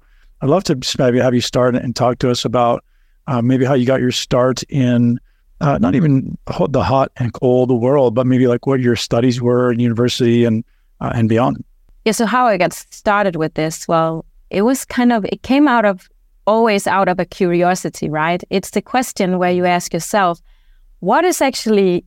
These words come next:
Speaker 2: going wrong?" And at the time where I asked this question a lot was, uh, while I was working at the hospital, and I had a lot of patients coming in, and we operated and stuff like that, and we had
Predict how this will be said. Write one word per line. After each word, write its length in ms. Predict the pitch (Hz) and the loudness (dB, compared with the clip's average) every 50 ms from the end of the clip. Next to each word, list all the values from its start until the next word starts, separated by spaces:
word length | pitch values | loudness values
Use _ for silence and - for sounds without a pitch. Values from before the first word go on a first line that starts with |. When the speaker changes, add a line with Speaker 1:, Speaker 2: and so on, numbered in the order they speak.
| _ _ - | _ _ -8
Speaker 2:
going 400 | - 214 220 254 247 226 196 156 | -4 0 0 2 2 2 2 0
wrong?" 580 | 151 170 175 190 214 185 151 151 151 156 156 - - | 0 0 2 2 2 2 2 -2 -4 -6 -10 -8 -4
And 300 | 175 175 175 175 175 - - - - - - | -2 -2 0 0 -2 -4 -6 -12 -18 -10 -4
at 160 | - 190 - - | -6 -6 -2 -4
the 80 | 196 | -6
time 420 | - - - 240 240 226 202 196 185 | -6 -2 -2 0 2 2 2 2 2
where 180 | 175 175 175 | 2 2 2
I 60 | 185 | 2
asked 340 | 185 165 185 190 - - - | 2 2 0 -2 -4 -6 -6
this 160 | 190 185 - | -6 -6 -6
question 460 | - - - 196 190 - - - 170 165 | -8 -6 -4 -2 -2 -2 -4 -4 -4 -2
a 60 | 160 | -2
lot 360 | 175 196 226 220 170 - - _ _ _ - - - _ - | 0 0 2 2 0 -2 -4 _ _ _ -20 -20 -20 _ -2
was, 540 | 190 185 180 180 175 170 - - - - | 0 2 2 2 0 -2 -4 -10 -6 -4
uh, 320 | 175 165 156 156 151 151 151 151 | -2 0 0 -2 -2 -4 -6 -8
while 520 | - - 165 160 165 160 156 156 160 - - - | -8 -4 -2 0 0 0 -2 -4 -6 -8 -8 -6
I 140 | 170 170 | -4 -4
was 280 | 160 160 170 170 - - - | -2 -2 -4 -4 -6 -8 -6
working 400 | 185 202 208 - - 185 175 165 | -4 -4 -4 -2 -2 -2 0 0
at 120 | 151 - - | -2 -2 -4
the 60 | 160 | -10
hospital, 720 | - - 240 240 - - - 156 - - 165 156 160 160 _ _ _ _ _ _ _ - | -4 -2 -4 -4 -4 -6 -8 -8 -6 -4 -4 -4 -4 -6 _ _ _ _ _ _ _ -4
and 120 | 185 185 185 | -2 0 0
I 40 | |
had 160 | 180 185 180 175 | 0 0 0 0
a 80 | 175 | 0
lot 160 | 170 175 175 | 2 2 0
of 140 | 175 175 - | 0 -2 -2
patients 440 | - 196 185 185 - - 165 160 - | -2 -2 -2 -2 -2 -6 -8 -8 -10
coming 380 | - - 196 190 196 196 190 175 | -4 -2 0 0 2 2 2 2
in, 400 | 175 175 175 180 180 185 185 - | 2 0 0 0 0 0 0 -2
and 340 | - 160 156 160 165 160 - | -2 -2 -2 -2 -4 -4 -2
we 180 | - 185 170 170 | -2 0 0 2
operated 720 | - 165 170 - - 175 175 170 165 170 170 - 170 170 | 0 0 -2 -2 -4 -4 -2 0 0 0 -2 -2 -4 -4
and 180 | 165 170 175 170 | -2 -4 -4 -6
stuff 240 | - - 156 151 - | -6 -6 -8 -8 -4
like 180 | - 160 185 180 | -2 -4 -2 0
that, 240 | 285 294 311 320 277 | 2 2 2 2 2
and 160 | 285 240 240 | 0 0 2
we 140 | 233 240 233 | 2 2 2
had 320 | 214 226 233 208 165 - | 2 2 0 0 0 -4